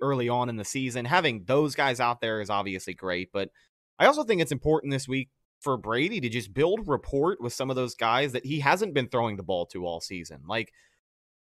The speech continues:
I have my doubts that we're really going to see the emergence of O J Howard over these next three games, but that's another target who hopefully can get an opportunity this week.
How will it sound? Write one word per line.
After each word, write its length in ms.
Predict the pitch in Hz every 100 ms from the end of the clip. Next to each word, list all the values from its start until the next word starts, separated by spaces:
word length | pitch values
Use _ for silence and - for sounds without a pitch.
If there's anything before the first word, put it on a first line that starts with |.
| -
I 140 | 143
have 380 | 151 143 160 156
my 180 | 151 143
doubts 540 | 127 143 147 147 143
that 160 | 139 123
we're 100 | 131
really 300 | 127 139 131
going 260 | 127 135 127
to 80 |
see 240 | 123 135 127
the 140 | 127
emergence 480 | 120 123 127 120 117
of 100 | 104
O 100 | 120
J 200 | 117 107
Howard 420 | 113 135 139 139
over 160 | 127 123
these 180 | 117 110
next 280 | 113 -
three 180 | - 120
games, 380 | 110 117 120 123
but 120 | -
that's 200 | 277 277
another 260 | 233 196 147
target 460 | - 156 147 147
who 160 | 127 147
hopefully 440 | 135 190 - 170
can 160 | 127 120
get 140 | 110
an 80 | 104
opportunity 680 | 104 95 95 - 107 98 95
this 260 | 90 87 85
week. 320 | 95 175 180